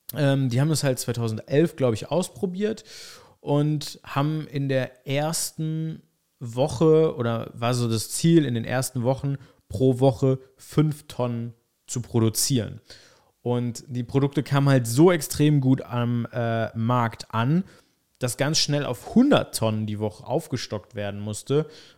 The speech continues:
Und das war halt gar nicht so einfach, weil keine Maschinen da waren, kein Personal. Und, ähm, das waren sehr, sehr spannende Insights, weil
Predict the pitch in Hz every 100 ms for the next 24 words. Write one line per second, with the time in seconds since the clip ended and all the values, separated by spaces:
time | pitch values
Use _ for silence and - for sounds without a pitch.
0 | _ 120 123 120 147 151 120 143 139 -
1 | 107 170 - 90 - 110 113 117 113 -
2 | - 120 120 - 170 151 131 120 120 113
3 | - 123 110 120 120 131 147 147 143 -
4 | - - - 90 - 127 127 123 - 131
5 | 120 120 120 120 117 143 160 180 156 151
6 | 151 147 - 147 147 127 139 165 - 98
7 | 123 - 110 113 120 117 117